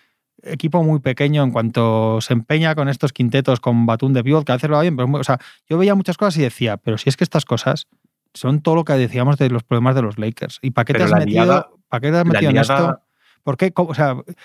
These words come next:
Speaker 1: en pureza, si tú te olvidas de todo lo, toda la narrativa de Westbrook, ¿por qué un base que es suplente en un equipo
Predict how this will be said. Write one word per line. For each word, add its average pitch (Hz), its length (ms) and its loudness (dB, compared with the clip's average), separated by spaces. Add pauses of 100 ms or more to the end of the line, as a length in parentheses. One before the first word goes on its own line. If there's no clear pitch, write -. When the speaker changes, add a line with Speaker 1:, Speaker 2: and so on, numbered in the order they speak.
(160)
Speaker 1:
en 135 160 -2
pureza, 185 400 0
si 139 140 -6
tú 175 100 -6
te 202 80 -2
olvidas 190 300 2
de 156 80 2
todo 143 160 0
lo, 139 160 0
toda 147 220 0
la 143 40 2
narrativa 135 380 0
de 127 60 2
Westbrook, 117 420 -4
¿por 123 180 0
qué 185 280 0
un 185 200 0
base 120 460 -2 (340)
que 139 340 0
es 170 420 0 (260)
suplente 151 1000 0
en 160 160 -2
un 170 80 2
equipo 127 580 -2